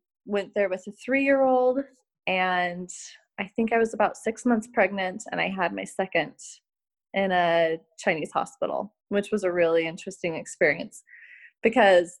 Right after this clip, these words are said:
they legally cannot tell you the gender of your baby.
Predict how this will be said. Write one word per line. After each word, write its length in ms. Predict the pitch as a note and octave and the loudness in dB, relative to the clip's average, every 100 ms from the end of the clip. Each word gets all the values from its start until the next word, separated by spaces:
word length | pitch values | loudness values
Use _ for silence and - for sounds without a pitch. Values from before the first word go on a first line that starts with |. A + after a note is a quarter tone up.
| - | 2
they 680 | F#3+ F#3 F3+ E3+ F3 F3+ G3 _ _ _ _ _ _ _ _ - | 4 4 0 -4 -6 -8 -10 _ _ _ _ _ _ _ _ -6
legally 600 | A3 A3+ A3+ B3 B3 B3 | -4 -4 -4 -4 -6 -4
cannot 340 | B3 G#3 F3 | -2 0 -2
tell 180 | - G3+ | -4 -2
you 140 | F3+ G3+ | -2 -4
the 80 | |
gender 380 | G#3 E3+ F3 F3+ | -6 -6 -4 -4
of 80 | F3+ | -4
your 120 | A3 | -6
baby. 480 | G3 D3+ D3+ E3+ G#3 | -4 -6 -8 -8 -10